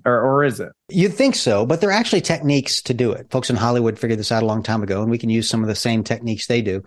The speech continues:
Speaker 2: So, I mean, the, the easier ones are, if you've got a surprise somewhere in the story, you can choose where to put it. If you want it at the beginning to get their attention, you can put it there and then kinda use flashback like they do in Hollywood to then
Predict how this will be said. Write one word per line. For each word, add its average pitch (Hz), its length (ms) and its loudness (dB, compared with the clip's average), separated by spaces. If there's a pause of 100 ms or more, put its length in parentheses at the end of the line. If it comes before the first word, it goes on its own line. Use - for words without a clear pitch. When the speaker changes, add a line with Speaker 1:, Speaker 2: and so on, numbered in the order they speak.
(120)
Speaker 2:
So, - 140 -2
I 143 80 2
mean, 147 200 4
the, 156 60 -8
the 165 100 2
easier 233 360 4
ones 151 240 2
are, 135 320 4
if 147 180 0
you've 131 140 0
got 196 180 4
a 175 60 2
surprise 143 420 0
somewhere 156 400 2
in 123 140 4
the 117 80 2
story, 113 400 2
you 185 160 2
can 139 160 0
choose 175 320 2
where 139 120 4
to 110 60 0
put 123 220 0
it. 101 200 -8
If - 140 -6
you 147 80 4
want 139 320 2
it 151 80 2
at 143 140 0
the 139 80 0
beginning 123 460 2
to 127 60 -2
get 127 200 0
their 127 100 2
attention, 135 520 0 (180)
you 240 100 2
can 143 160 0
put 190 160 2
it 160 140 0
there 117 160 4
and 127 120 4
then 139 140 4
kinda 135 220 2
use 131 200 2
flashback 139 640 0
like 135 200 -2
they 123 100 0
do 131 140 2
in 135 80 2
Hollywood 131 400 2
to 123 60 0
then 123 280 0